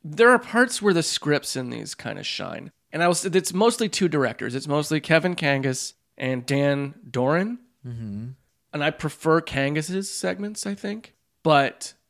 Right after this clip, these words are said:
Speaker 1: there are some really good script moments. And one of my favorites is him on the phone with the guy. I love that's his response, is to just, like, "nine one one," like, the minute she's like, "Did you bring me meat?" Okay.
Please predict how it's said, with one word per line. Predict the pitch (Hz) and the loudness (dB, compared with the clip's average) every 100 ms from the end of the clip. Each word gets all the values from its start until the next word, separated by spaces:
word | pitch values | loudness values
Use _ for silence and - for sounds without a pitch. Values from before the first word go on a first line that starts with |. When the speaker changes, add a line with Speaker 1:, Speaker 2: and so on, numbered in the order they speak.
| _ | _
Speaker 1:
there | - 165 | -2 0
are | 160 | 2
some | - 156 | 2 0
really | 135 135 131 | 0 0 -2
good | 127 120 113 101 - - _ _ _ _ | -2 -4 -4 -6 -14 -20 _ _ _ _
script | - - 143 131 | -12 -2 -2 -2
moments. | 107 95 110 | -8 -8 -8
And | 120 | -4
one | 135 | -2
of | 123 | -2
my | 120 | -4
favorites | - 127 117 117 - - - | -2 -2 -2 -6 -8 -10 -6
is | 120 110 110 - | -6 -4 -8 -10
him | - 123 117 | -8 -8 -6
on | 107 | -8
the | |
phone | 107 107 107 | -8 -8 -6
with | 104 | -8
the | |
guy. | - - | -10 -6
I | |
love | 151 170 165 | 0 0 4
that's | 151 - | 2 2
his | 156 | -4
response, | 151 - 104 90 - - _ _ - | -4 -6 -10 -10 -14 -16 _ _ -8
is | 131 123 | -6 -4
to | 127 | -6
just, | 127 123 | -4 -4
like, | 127 110 | -4 -6
"nine | 110 120 | -6 -2
one | 147 170 | 0 2
one," | 143 123 | 2 2
like, | 120 120 | -4 -6
the | |
minute | 120 120 127 127 - | -6 -2 -2 -2 -6
she's | 123 | -6
like, | 120 117 | -6 -8
"Did | 110 | -10
you | 113 | -10
bring | 120 113 | -8 -10
me | |
meat?" | 107 110 | -8 -10
Okay. | - - 85 | -10 -16 -20